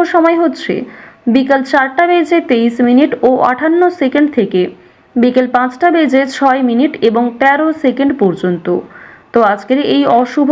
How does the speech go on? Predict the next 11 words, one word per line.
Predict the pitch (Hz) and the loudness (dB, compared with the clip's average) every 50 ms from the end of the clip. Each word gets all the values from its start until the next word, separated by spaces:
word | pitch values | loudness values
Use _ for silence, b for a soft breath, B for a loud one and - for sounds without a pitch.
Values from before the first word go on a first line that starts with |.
| 302 | 2
সময়ে | 294 - 285 247 247 254 262 269 285 277 | 2 0 0 0 0 0 0 0 0 -2
প্রত্যেকেই | 262 233 214 214 214 - 214 208 220 220 233 | 0 0 -2 -2 -2 -4 -4 -2 -2 -2 -2
সাবধান | 226 233 202 180 185 202 269 269 269 262 | 0 0 0 0 0 -2 0 0 0 2
থাকবেন, | 269 262 254 262 233 262 269 269 | 2 0 0 0 0 0 2 0
সতর্ক | 269 - 220 190 - 220 214 220 - 247 | 0 0 -2 -2 -2 -2 -4 -2 -2 -2
থাকবেন। | 247 262 240 240 240 240 254 254 254 254 B B B B B B B | 0 -2 -2 -2 0 0 2 2 0 -2 B B B B B B B
এই | - 262 262 262 | 0 2 2 2
সময়ে | 262 277 254 285 311 311 247 220 247 | 2 2 0 0 0 0 0 0 0
কোনো | 247 269 277 302 | 0 0 2 2
রকম | 302 302 269 220 226 | 0 0 0 -2 -2
শুভ | 254 - - 302 294 269 | -2 -2 -2 -2 0 2